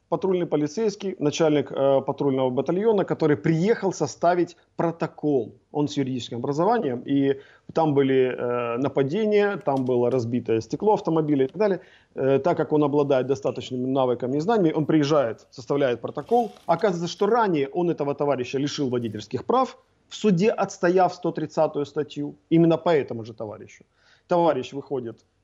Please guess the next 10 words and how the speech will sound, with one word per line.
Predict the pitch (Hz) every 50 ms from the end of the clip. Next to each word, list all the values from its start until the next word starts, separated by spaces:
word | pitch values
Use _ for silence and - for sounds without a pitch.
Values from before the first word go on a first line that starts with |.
| - 131
из | 123 117
Р | 127
О | 147
В | 147 180 190
Д | 208 269 269 262 - - _
с | -
составленным | - 156 143 - 160 139 127 127 131 135
еще | 131 120 - 135
одним | 120 120 123 113
протоколом | - 123 131 123 - 139 120 113 120 120 123